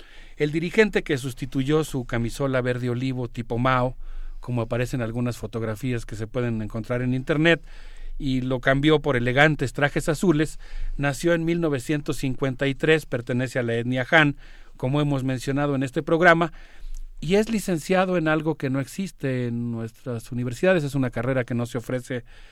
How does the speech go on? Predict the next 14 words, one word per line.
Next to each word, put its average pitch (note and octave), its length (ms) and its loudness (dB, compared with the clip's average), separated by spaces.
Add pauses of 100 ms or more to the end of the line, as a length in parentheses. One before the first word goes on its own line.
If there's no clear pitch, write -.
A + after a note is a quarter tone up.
(380)
en C#3 180 0
la D3+ 80 4
unam, F#3 340 4 (380)
es F3 160 0
licenciado D#3+ 640 2
en C3 100 0
teoría C3+ 400 0
marxista, C3+ 680 -4 (420)
egresado C3+ 640 -2
de C3 80 -4
la A#2+ 180 -2
Universidad A#2 460 -4
de A#2+ 80 -4
Tsinghua. C3 540 -4